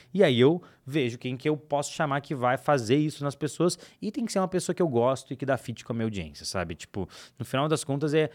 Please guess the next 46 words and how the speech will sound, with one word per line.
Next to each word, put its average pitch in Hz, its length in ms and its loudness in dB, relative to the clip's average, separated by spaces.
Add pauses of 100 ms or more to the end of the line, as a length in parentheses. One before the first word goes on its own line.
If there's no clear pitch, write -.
(120)
tem 147 140 2
a 151 80 4 (340)
premissa 139 380 6
maior, 151 300 6
que 180 80 0
é - 20 2
como 170 240 2
criar 165 220 0
um 170 100 0
evento 143 260 -4
foda, 76 440 -4
é 113 100 0
isso. 90 320 -2 (300)
E 107 80 0
aí 98 100 0
depois 127 400 4
é 117 60 4
como 135 200 2
criar 135 180 6
um - 20 8
evento 123 240 4
foda 135 240 4
que 147 80 -8
vai 160 120 6
vender 185 300 0
pras 147 140 -6
pessoas. 120 560 -4 (400)
E 127 120 2
aí 104 220 2
a 101 40 2
gente 107 260 -2
vai 117 160 6
construindo 131 580 0
isso, 113 240 -2
né, 123 160 0
né, 120 280 0
essa, - 200 -4
essa 110 160 -2
seleção 123 420 2
é 117 40 2
construída 117 420 0
com 123 160 -2
base 117 240 4
nessas 113 300 0
duas 104 160 0
premissas. 95 640 -4